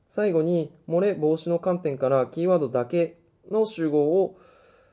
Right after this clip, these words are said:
用意し、繊維、活性炭、フィルター、それぞれのキーワード、同義語を用意した検索式を作成します。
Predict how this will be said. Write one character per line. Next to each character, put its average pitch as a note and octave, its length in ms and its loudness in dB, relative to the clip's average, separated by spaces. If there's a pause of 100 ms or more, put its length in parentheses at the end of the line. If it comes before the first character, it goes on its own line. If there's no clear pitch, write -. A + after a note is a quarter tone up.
(300)
用 D3 220 2
意 G#2 80 -2
し、 D#3+ 380 -6 (180)
繊 F3 240 0
維、 A2 220 -2 (100)
活 B2 200 -14
性 A#2 160 0
炭、 F#2 220 -4
フ A2 80 -12
ィ B2+ 60 -4
ル B2 80 -4
タ B2+ 180 0
ー、 - 20 -8
そ C#3+ 140 -6
れ E3 80 -4
ぞ E3 140 0
れ D#3+ 60 0
の F#3+ 300 -2 (280)
キ E3 140 -6
ー D#3+ 60 0
ワ D3 140 6
ー - 20 2
ド、 F#2 140 -2
同 A#2+ 140 -6
義 A#2 160 -4
語 C3 180 -2
を A#2+ 120 0
用 B2+ 240 -2
意 A2+ 60 -6
し - 100 -20
た E3+ 240 0 (420)
検 C3 140 -10
索 C3+ 160 -14
式 - 180 -2
を A#3 40 2
作 C3+ 220 -4
成 F2+ 160 -6
し - 140 -12
ま E2 80 -6
す。 - 220 -20